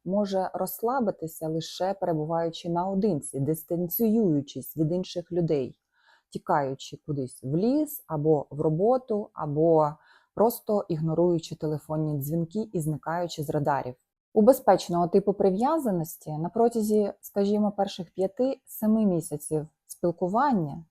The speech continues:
за умови, якщо таке спілкування наповнене щасливими подіями, якщо воно гармонійне і спокійне,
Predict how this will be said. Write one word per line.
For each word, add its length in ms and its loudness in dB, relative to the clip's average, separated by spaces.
за 120 0
умови, 400 4
якщо 240 -10
таке 200 -8
спілкування 720 -4
наповнене 640 -2
щасливими 800 0
подіями, 580 0
якщо 220 -10
воно 160 -2
гармонійне 800 -2
і 40 -4
спокійне, 800 -2